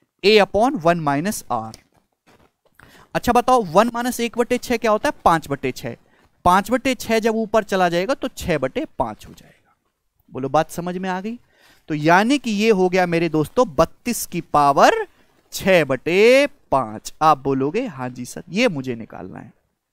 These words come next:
क्लियर? कोई समस्या? आप बोलोगे, "जी सर, कोई भी समस्या नहीं है।" और आप जानते हैं मेरे दोस्तों कि बत्तीस जो होता है वो दो की पावर पांच होता है दोस्तों,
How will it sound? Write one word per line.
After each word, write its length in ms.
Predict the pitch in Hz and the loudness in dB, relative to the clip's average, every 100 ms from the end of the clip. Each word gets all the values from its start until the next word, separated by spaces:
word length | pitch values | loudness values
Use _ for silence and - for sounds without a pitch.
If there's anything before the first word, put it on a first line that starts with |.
| _ _ _ _ - | _ _ _ _ 2
क्लियर? 240 | 202 233 | 4 4
कोई 240 | - 254 262 | 2 0 0
समस्या? 500 | 269 269 - 311 294 | -2 -2 -2 -4 -4
आप 240 | 151 147 | -2 -2
बोलोगे, 400 | 139 139 139 135 | 0 -2 -2 -4
"जी 120 | 143 | -6
सर, 160 | 156 214 | -8 -8
कोई 220 | - 214 | -4 -4
भी 80 | 220 | -4
समस्या 440 | - 190 - 180 | -6 -8 -8 -10
नहीं 200 | 170 165 | -10 -12
है।" 80 | 156 - _ _ _ _ | -14 -18 _ _ _ _
और 100 | 170 | 2
आप 180 | 190 175 | 4 2
जानते 400 | 139 147 156 277 | 4 2 2 0
हैं 80 | 294 | 0
मेरे 200 | 254 247 | 2 2
दोस्तों 380 | 220 208 - 214 | 2 2 2 0
कि 180 | 214 170 | 0 -4
बत्तीस 520 | 165 165 - 285 214 | 0 0 0 -4 -2
जो 160 | 220 | 2
होता 340 | 185 175 - 147 | 2 2 2 2
है 200 | 139 117 _ _ _ - | 0 -10 _ _ _ -6
वो 80 | 175 | -2
दो 280 | 123 202 | 6 6
की 180 | 202 277 | 6 0
पावर 440 | - 180 160 190 330 _ 185 | 2 4 4 4 -2 _ 0
पांच 360 | 147 131 - | 0 0 -4
होता 220 | 127 - | -8 -4
है 80 | 277 | -2
दोस्तों, 640 | 240 226 - 214 202 185 | 0 -2 -2 -6 -4 -6